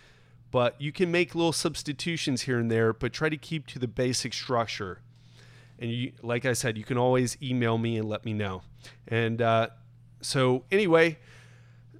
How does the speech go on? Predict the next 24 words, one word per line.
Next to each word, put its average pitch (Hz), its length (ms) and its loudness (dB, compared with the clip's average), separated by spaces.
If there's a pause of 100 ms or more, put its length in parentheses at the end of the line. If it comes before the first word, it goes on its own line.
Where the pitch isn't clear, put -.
(540)
make 147 320 2
sure 190 200 4
you 175 160 0
go 160 160 6
to 160 140 4
alphamanproject 160 920 2
dot 170 200 4
com, 131 300 4
put 139 200 0
in 151 140 2
your 160 160 0
email 135 320 4
to 120 80 -2
get 120 180 2
the - 120 -4
episodes 127 480 0
sent 120 260 -2
right 131 300 2
to 165 100 -4
your 170 100 2
inbox 127 680 2 (440)
and 117 440 0 (400)
to 120 260 -2
get 123 400 2